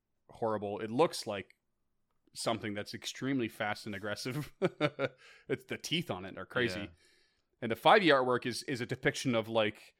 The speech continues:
Speaker 1: is meant to be a depiction of three different spawns, essentially. One that's, like, kind of, you know, hidden in the shade. It just looks like a figure. One that just looks like a carnival. You can kinda see the green in its eyes. And another one where worms are just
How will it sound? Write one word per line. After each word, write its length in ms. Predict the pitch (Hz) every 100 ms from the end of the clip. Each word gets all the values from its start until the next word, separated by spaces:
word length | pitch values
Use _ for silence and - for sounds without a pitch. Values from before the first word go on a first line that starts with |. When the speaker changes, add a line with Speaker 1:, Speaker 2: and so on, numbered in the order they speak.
| _
Speaker 1:
is 140 | 123 131
meant 140 | 160
to 60 | 131
be 80 | 123
a 40 |
depiction 460 | 127 131 - 123 110
of 100 | -
three 320 | - 131 117
different 480 | 120 117 113 104 - _ _ _ _ _
spawns, 520 | - 120 113 104 98
essentially. 400 | 107 107 101 107
One 200 | 113 117 113
that's, 140 | -
like, 120 | 107
kind 180 | - 107
of, 120 | 104 -
you 100 | 117
know, 180 | 101 101 -
hidden 180 | 123 110
in 100 | 110
the 60 | 104
shade. 300 | - 107 104
It 60 | 101
just 220 | 110 -
looks 160 | 107
like 80 | 107
a 100 | -
figure. 400 | - 101 104 101 - _ -
One 220 | 127 123
that 160 | 120 110
just 160 | 107
looks 160 | 117 -
like 80 | 104
a 40 |
carnival. 480 | 123 110 110 107 107
You 60 | 107
can 40 |
kinda 120 | 131 113
see 140 | 117
the 40 |
green 360 | 110 110 110 110
in 60 | 104
its 120 | -
eyes. 240 | 104 104
And 100 | -
another 220 | 110 117 123
one 140 | 110
where 120 | 104 101
worms 360 | 117 120 117
are 60 | 107
just 360 | - 123 -